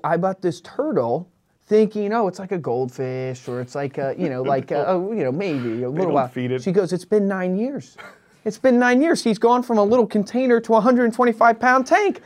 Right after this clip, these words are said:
Speaker 1: <laughs>
Speaker 2: Are you kidding me? Wow.
Speaker 1: I said, "Jen, that turtle might outlive you."
Speaker 2: They
Speaker 1: I
Speaker 2: do.
Speaker 1: said, "You're gonna
Speaker 2: Yeah.
Speaker 1: have to figure out who to give it to." <laughs>
Speaker 2: Yeah, that would be interesting. Someone look up how long does a, how long does a turtle live?
Speaker 1: <clears throat> Oh, another great story that reminds me with the geese.
Speaker 2: Yeah.
Speaker 1: I sold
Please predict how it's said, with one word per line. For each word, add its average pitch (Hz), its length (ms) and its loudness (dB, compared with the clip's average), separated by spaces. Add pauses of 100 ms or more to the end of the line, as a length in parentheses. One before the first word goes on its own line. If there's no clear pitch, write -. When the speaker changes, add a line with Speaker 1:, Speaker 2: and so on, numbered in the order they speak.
(120)
Speaker 1:
<laughs> - 140 -16
Speaker 2:
Are 269 80 4
you - 340 -10
kidding 151 300 -6
me? 180 240 -2 (760)
Wow. - 100 -14 (260)
Speaker 1:
I 208 120 2
said, 202 260 0
"Jen, 208 280 -2 (240)
that 220 200 -8
turtle 190 260 -6
might 170 180 -6
outlive 180 400 -4
you." 294 460 4 (160)
Speaker 2:
They 123 140 -6
Speaker 1:
I - 60 -4
Speaker 2:
do. 208 60 -4
Speaker 1:
said, 160 200 0
"You're 202 120 4
gonna 226 140 2
Speaker 2:
Yeah. 170 60 0
Speaker 1:
have 170 140 0
to 175 100 -6
figure 165 260 -2
out 165 100 0
who 175 120 0
to 170 60 -2
give 190 180 2
it - 140 -10
to." 185 280 0
<laughs> - 60 -16 (240)
Speaker 2:
Yeah, 214 240 -8 (180)
that 147 80 -6
would 214 100 -4
be 147 120 -6
interesting. 113 320 -10
Someone 226 240 -12
look 160 160 -12
up 151 120 -10
how 139 120 -10
long 175 160 -12
does 123 160 -12
a, 101 40 -16 (120)
how 131 80 -14
long 160 120 -10
does 139 120 -10
a 117 40 -12
turtle 131 280 -14
live? 131 420 -4
Speaker 1:
<clears throat> - 680 -14
Oh, 165 220 8
another 156 300 2
great 180 340 0
story 151 320 4
that 135 160 0
reminds 123 320 -4
me 127 80 -6
with 117 240 -4
the 127 80 -10
geese. 120 480 -6
Speaker 2:
Yeah. 107 240 -8
Speaker 1:
I 185 220 2
sold - 640 0